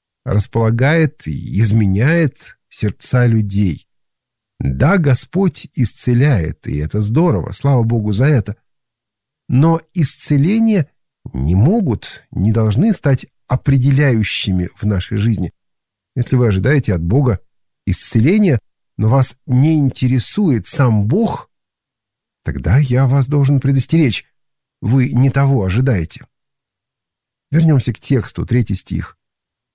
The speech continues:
«И пришли к нему с расслабленным, которого несли четверо». Вот группа из пяти человек, которая теперь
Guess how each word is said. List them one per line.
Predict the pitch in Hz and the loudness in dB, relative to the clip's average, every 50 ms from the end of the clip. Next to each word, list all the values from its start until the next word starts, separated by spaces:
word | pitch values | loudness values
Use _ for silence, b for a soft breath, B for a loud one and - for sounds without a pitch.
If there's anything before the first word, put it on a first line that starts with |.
| _ _ - | _ _ -6
«И | - - | -6 -4
пришли | - 107 107 - - 175 208 | 0 0 0 2 2 0 0
к | - - | 2 2
нему | 151 143 139 143 151 160 160 165 _ _ _ _ _ _ _ _ - | 2 2 4 2 2 2 0 -2 _ _ _ _ _ _ _ _ -12
с | - - 139 | -8 -2 0
расслабленным, | 139 139 127 - - - 135 127 123 123 113 113 113 113 117 117 117 117 - - _ _ _ _ _ _ | 0 0 0 -2 -2 -2 0 2 2 2 2 2 0 2 2 2 0 0 -2 -6 _ _ _ _ _ _
которого | - 117 113 - - 143 139 139 123 127 | -2 -2 -2 0 2 2 2 2 2 2
несли | 123 120 123 107 - - 131 135 135 | 2 2 0 -2 -4 -2 -2 -2 0
четверо». | - - - - 135 117 101 - - 87 82 - 69 - _ _ _ _ _ _ _ _ _ _ _ _ _ _ _ _ _ _ _ _ _ _ _ _ _ _ _ _ - | 0 -2 -2 0 0 0 -2 -2 -6 -8 -8 -8 -8 -12 _ _ _ _ _ _ _ _ _ _ _ _ _ _ _ _ _ _ _ _ _ _ _ _ _ _ _ _ -2
Вот | 160 170 - - - - - - - | -2 -2 -2 -4 -10 -10 -10 -8 -6
группа | 82 82 - 107 147 165 139 - - 120 117 113 110 - _ - | -6 -2 2 2 2 2 0 -2 -2 0 0 0 0 -2 _ -4
из | - 110 107 - - - _ _ - | -2 0 0 0 -2 -6 _ _ -4
пяти | 110 95 - - - - 131 123 107 | -2 -2 -2 -4 -2 0 2 2 0
человек, | - - - 113 104 104 107 101 117 113 98 82 - - - - - - - | 0 -2 -2 0 2 2 2 2 2 2 0 0 -4 -6 -14 -14 -14 -12 -10
которая | - - - 92 98 104 104 98 92 | -10 -8 -4 -2 -2 0 0 0 -2
теперь | 85 - - - - - 113 113 101 95 | -2 -4 -8 -6 -2 0 0 0 0 -2